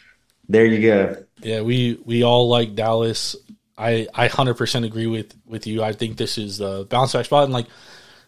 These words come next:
Speaker 2: we were saying, like, they're not good on the road. However, where they really struggle on the road is in, on natural grass.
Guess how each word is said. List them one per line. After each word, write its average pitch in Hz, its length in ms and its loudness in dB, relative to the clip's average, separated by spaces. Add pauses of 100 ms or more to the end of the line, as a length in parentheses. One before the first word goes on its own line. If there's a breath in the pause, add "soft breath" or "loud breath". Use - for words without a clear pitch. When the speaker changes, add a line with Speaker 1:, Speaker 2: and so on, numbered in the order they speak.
(120)
Speaker 2:
we 139 80 2
were 151 80 4
saying, 156 320 2
like, 117 220 -2
they're 131 100 0
not 147 220 4
good 147 140 4
on 151 120 6
the 123 100 2
road. 127 400 4 (340)
However, 127 680 4 (880)
where 147 140 6
they 143 120 2
really 151 240 6
struggle 139 440 6
on 113 80 2
the 113 100 -2
road 107 460 2
is 113 200 -2
in, 104 300 -4 (800)
on 117 260 2
natural 110 360 -2
grass. 95 480 -6